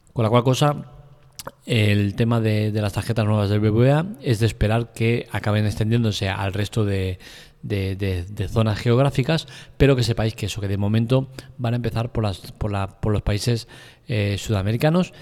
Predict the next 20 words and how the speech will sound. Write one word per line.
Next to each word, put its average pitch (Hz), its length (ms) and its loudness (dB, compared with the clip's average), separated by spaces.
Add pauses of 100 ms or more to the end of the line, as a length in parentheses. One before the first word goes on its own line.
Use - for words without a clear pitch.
(180)
y 156 140 2
poco 120 220 2
a 104 60 -2
poco 113 200 -2
se - 100 -4
irá 107 80 -2
extendiendo 104 480 -2
por 104 140 0
el 92 40 -6
resto 98 220 -4
de 104 60 0
países. 92 560 -6
Así 98 260 -4
que, 98 260 -6 (480)
eh, 104 180 -2
si - 140 -6
todavía 104 420 0
no 107 220 0
es 101 120 -4
accesible 98 800 -2